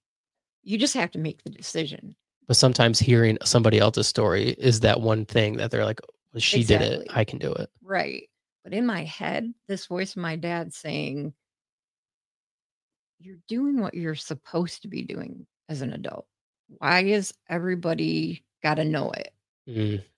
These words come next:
Speaker 2: Well, that's an old school mentality.
Speaker 1: It is, but I'm old school. Like, I,
Speaker 2: <laughs>
Speaker 1: I graduated high school before you were born.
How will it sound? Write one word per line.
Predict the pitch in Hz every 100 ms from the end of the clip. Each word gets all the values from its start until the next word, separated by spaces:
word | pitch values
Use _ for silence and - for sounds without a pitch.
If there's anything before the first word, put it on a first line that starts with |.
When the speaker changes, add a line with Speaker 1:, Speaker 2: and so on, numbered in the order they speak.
| -
Speaker 2:
Well, | -
that's | 160 -
an | 104
old | 110
school | - 107
mentality. | - - - - 67 - 165
Speaker 1:
It | 180
is, | 214 214 151
but | - 156
I'm | 185 190
old | 180 208
school. | - 233 269 247 143
Like, | - - 202
I, | 214 - - - 202
Speaker 2:
<laughs> | - 190 -
Speaker 1:
I | 165 226
graduated | 190 175 202 208 214
high | 233 262
school | - 208
before | 202 202 202
you | 190
were | 170
born. | 170 208 220